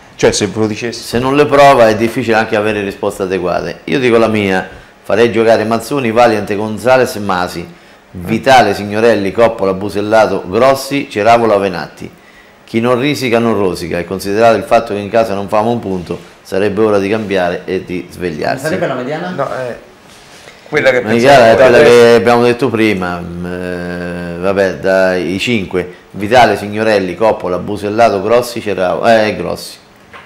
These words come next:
Speaker 1: Quindi senza
Speaker 4: Vabbè, se la
Speaker 1: Furlan.
Speaker 4: giocano Grossi con Furlan, eh.
Speaker 1: Senza Furlan.
Speaker 2: Chiaro,
Speaker 1: Cioè, un
Speaker 2: eh,
Speaker 1: giocatore
Speaker 2: eh,
Speaker 1: come Furlan non puoi rinunciare.
Speaker 2: sacrifichi.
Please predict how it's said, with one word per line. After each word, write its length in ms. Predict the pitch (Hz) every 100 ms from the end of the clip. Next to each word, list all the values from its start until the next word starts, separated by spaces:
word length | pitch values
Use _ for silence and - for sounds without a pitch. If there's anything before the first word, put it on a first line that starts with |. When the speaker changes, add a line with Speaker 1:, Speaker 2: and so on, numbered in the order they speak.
| _ _ _ _ - - -
Speaker 1:
Quindi 180 | 131 117
senza 240 | 104 123
Speaker 4:
Vabbè, 160 | - 120
se 100 | 127
la 20 | 127
Speaker 1:
Furlan. 140 | 120 135
Speaker 4:
giocano 260 | 131 123
Grossi 360 | 127 135 131 135
con 140 | 127
Furlan, 580 | 127 147 123 123 131 95
eh. 580 | 87 85 82 82 - - - - -
Speaker 1:
Senza 400 | - 131 117 120
Furlan. 440 | 120 98 95 92 90 95 - - - _ - - - - - _ - -
Speaker 2:
Chiaro, 240 | 101 95
Speaker 1:
Cioè, 80 | -
un 40 | 92
Speaker 2:
eh, 20 |
Speaker 1:
giocatore 360 | 85 110 120 123
Speaker 2:
eh, 40 |
Speaker 1:
come 160 | 120 123
Furlan 440 | 120 127 131 127
non 180 | 107 104
puoi 160 | 98 95
rinunciare. 280 | 95 98 95
Speaker 2:
sacrifichi. 1200 | 95 98 101 90 92 92 92 92 90 90 90